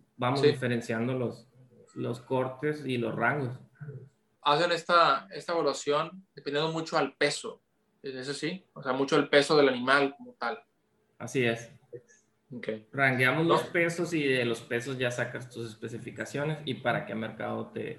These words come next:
Speaker 1: te sirve.
Speaker 2: Yo creo que estamos casi por finalizar. La verdad, está, eso está muy interesante. Platícanos un poco más acerca de los retos actuales que ustedes están, eh, viviendo,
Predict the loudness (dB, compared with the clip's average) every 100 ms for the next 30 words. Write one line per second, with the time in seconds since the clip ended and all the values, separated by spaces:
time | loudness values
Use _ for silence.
0 | -14 -2 2 2 0 -8 -18 -16 -14 -14
1 | -20 _ _ _ _ 2 4 6 6 6
2 | 4 4 0 -8 _ -4 -2 -4 -4 -6
3 | -6 -6 0 2 2 0 -4 0 0 0
4 | -2 0 0 -2 -6 -8 -2 0 0 0
5 | -4 -4 0 2 2 2 0 0 -4 -4
6 | -8 -12 -12 _ -10 4 6 6 4 2
7 | 2 4 6 6 2 -12 _ _ _ _
8 | -6 -2 -2 0 0 2 -2 -4 -10 0
9 | 0 0 -8 -2 4 4 4 -2 -8 -10
10 | -2 0 0 -2 -2 -2 -4 -10 _ _
11 | _ -4 0 0 0 -2 -4 -2 2 4
12 | 4 2 2 0 -6